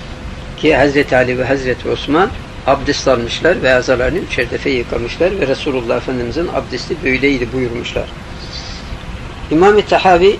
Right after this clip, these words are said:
İbn-i Merzuk'tan rivayet ediyor. Haddesena ibn Merzuk, kâle haddesena Ubeydullah ibn Abdülmecid el-Hanefi,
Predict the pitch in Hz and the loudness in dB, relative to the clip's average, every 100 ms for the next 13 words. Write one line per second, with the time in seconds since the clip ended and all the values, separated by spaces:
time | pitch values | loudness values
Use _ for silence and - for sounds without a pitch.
0 | - 165 175 165 147 135 131 147 135 143 | 0 0 4 6 6 4 2 2 4 4
1 | 156 160 170 175 170 - 127 143 147 151 | 4 4 0 0 0 -2 -2 -2 -2 -2
2 | 151 147 139 131 156 - 135 131 131 123 | 0 0 0 0 -4 -2 -2 -2 -4 -2
3 | 151 156 151 156 139 120 127 131 139 135 | -2 0 0 0 -2 -4 -4 -4 -6 -2
4 | 131 127 - 151 131 131 131 127 135 123 | 0 0 -2 -6 -6 -4 -4 -4 -6 -4
5 | 127 147 143 135 - 160 165 180 | -4 -2 -2 -4 -4 -2 0 2